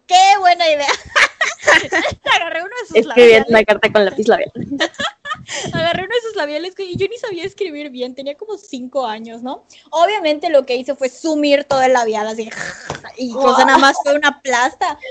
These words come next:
Speaker 1: y pues la neta, qué desperdicio, pero es que no se me había ocurrido, y yo dije, "¡Guau! ¡Qué buena idea!", porque así ya voy a ser como la pequeña Lulú, ya sabes, o sea, yo tratando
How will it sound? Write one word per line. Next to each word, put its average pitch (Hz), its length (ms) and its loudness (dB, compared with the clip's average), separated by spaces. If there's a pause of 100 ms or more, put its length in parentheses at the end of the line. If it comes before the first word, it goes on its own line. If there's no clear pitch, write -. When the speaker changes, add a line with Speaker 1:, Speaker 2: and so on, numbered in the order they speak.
(180)
Speaker 1:
y 277 80 -10
pues 277 160 -4
la 294 140 4
neta, 294 220 -2
qué 311 140 0
desperdicio, 294 840 -2 (420)
pero 277 180 4
es 277 160 2
que 302 400 -4 (140)
no 254 160 -10
se 285 120 -16
me 311 60 -8
había 240 160 -6
ocurrido, 220 440 -8
y 220 60 -10
yo 226 100 -8
dije, - 200 -2
"¡Guau! 302 260 2 (580)
¡Qué 403 120 0
buena 415 280 -2
idea!", 339 360 4
porque 302 240 -6
así 247 200 -2
ya 254 100 -2
voy 247 140 -4
a 226 60 -6
ser 220 220 -10
como 214 160 -14
la 185 100 -10
pequeña 196 260 -14
Lulú, 185 280 -12
ya 185 120 -12
sabes, 320 360 -12
o 214 60 -12
sea, 214 160 -6
yo 220 180 4
tratando 247 400 4